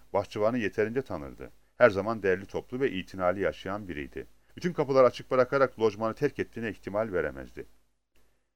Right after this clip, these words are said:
Nefesini tutarak kapının önünde bir an duraladı ve sonra başını uzatarak içeriye baktı. Kısık bir çığlık boğazına takılıp kaldı.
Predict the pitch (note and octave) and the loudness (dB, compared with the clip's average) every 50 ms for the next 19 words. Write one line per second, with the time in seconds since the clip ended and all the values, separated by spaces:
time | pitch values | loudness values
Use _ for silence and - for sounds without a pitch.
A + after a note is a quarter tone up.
0 | _ _ _ _ _ _ _ _ - A#2 A#2 E3+ F3+ - A3 A#3 G3+ - - G3 | _ _ _ _ _ _ _ _ -2 0 4 4 4 4 2 -2 -2 0 4 4
1 | F#3+ G3+ G3 - E3+ D3+ - F3+ F3 E3 D#3 D#3 D#3+ F#3 F#3 E3+ D3+ C3 B2 A#2+ | 4 4 4 2 -2 -2 -2 -2 -2 -2 0 0 2 2 2 4 4 4 4 2
2 | A2+ F#2+ G2+ G2+ G2+ F#2+ F#2+ F#2 A#2+ E3+ F3 E3 D3+ D3+ D3+ - - - - B2 | 0 -2 0 2 4 4 4 4 2 2 4 4 6 4 4 2 -4 -4 -2 -2
3 | - A2+ - G2+ F#2 - - B2 A2 F#2+ F#2+ - A#2+ C3+ D3 - - - G2+ E2+ | 0 0 0 0 -2 -2 -2 -6 -4 -4 -4 -4 -4 -6 -6 -6 -4 -4 -2 -2
4 | D#2+ D2 C2 C#2 C2+ - - - C2+ B1 - - _ _ - - - - - D#3 | -2 -4 -6 -8 -12 -12 -12 -14 -14 -14 -16 -20 _ _ -20 -16 -14 -10 -10 -10
5 | - - - B2+ - - - - A#2 A2+ A#2+ B2 - - G2+ F#2+ F#2 F2+ E2+ F#2 | -8 -6 -4 -4 -4 -4 -4 -4 -4 -4 -4 -4 -6 -4 0 2 2 2 2 0
6 | F2+ - - - - D2 C#2+ C#2 - - - C2+ B1+ A#1 - B1+ | -10 -10 -14 -16 -16 -14 -16 -16 -16 -14 -14 -12 -12 -12 -14 -18